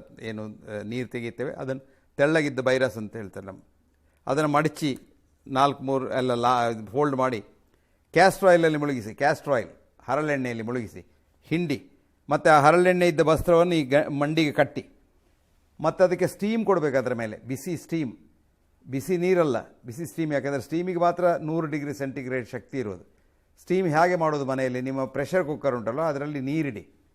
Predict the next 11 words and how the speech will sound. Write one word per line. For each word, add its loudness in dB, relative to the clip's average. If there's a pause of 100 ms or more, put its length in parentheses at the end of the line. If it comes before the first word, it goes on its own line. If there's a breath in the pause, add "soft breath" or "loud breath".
(340)
ನೀರನ್ನು 2
ಕುದಿಸಿ, -6 (120)
ಆವಾಗ 4
ಅದು 2
ಸ್-, -14
ಆವಿ 6
ಬರ್ತದೆ 2
ಮೇಲೆ, 2
ಆ 2
ವಿಸಿಲ್ 0
ಆಗುವಲ್ಲಿ. 2